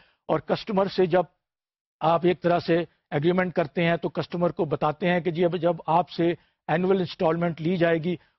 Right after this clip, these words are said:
اس کے اندر جہاں پر مارک اپ، پرنسپل ری پیمنٹ، اس میں ایک طرح سے انشورنس پریمیم بھی شامل ہوگا۔ تو یہ انشورنس کا پہلو جو ہے اس کے اندر اہم ہے۔ اس کے بعد جو ایک اور چیز ہے، اور جو کہ پریکٹیکلی دیکھا گیا ہے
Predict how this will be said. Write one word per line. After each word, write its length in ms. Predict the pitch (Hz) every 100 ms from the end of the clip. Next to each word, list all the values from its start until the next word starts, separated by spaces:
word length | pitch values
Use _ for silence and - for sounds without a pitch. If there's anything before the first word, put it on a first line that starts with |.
| -
اس 140 | -
کے 120 | 226
اندر 240 | 175 175 165 - _ _ 139
جہاں 220 | 151 170
پر 180 | 180 160
مارک 380 | 147 156 -
اپ، 100 | 190 180 _ _ _ _ _
پرنسپل 360 | 170 165 - 165
ری 120 | 180
پیمنٹ، 380 | 175 175 180 170 _ _
اس 160 | 160 -
میں 80 | 170
ایک 120 | -
طرح 140 | 175
سے 120 | 147
انشورنس 480 | 202 156 170 165 165
پریمیم 320 | 170 160 160
بھی 100 | 160
شامل 320 | 170 143 151 143
ہوگا۔ 220 | 139 127 - _ _
تو 100 | -
یہ 180 | - 233
انشورنس 480 | 226 170 180 196 185
کا 180 | 196 180 - 208
پہلو 260 | 151 160 175
جو 140 | 165
ہے 60 | 170
اس 120 | 156
کے 120 | 175
اندر 220 | 165 165 165
اہم 260 | - 147 143
ہے۔ 80 | 127 - _ _
اس 120 | -
کے 100 | 269
بعد 180 | 196 214
جو 140 | 175
ایک 140 | 196 190
اور 180 | 202 233
چیز 340 | - 185 151
ہے، 120 | 135 131 _ _ -
اور 120 | 160
جو 160 | 175
کہ 120 | 190 185
پریکٹیکلی 800 | - 196 - 254 233 214 220 214 _ _ _
دیکھا 300 | 139 170 190
گیا 300 | 190 185 185
ہے 120 | 175